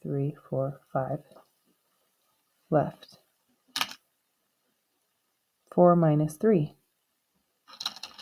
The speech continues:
There's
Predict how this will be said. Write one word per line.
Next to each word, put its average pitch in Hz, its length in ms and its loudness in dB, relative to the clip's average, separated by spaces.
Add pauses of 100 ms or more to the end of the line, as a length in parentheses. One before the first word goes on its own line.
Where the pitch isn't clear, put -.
(2250)
There's 175 260 -10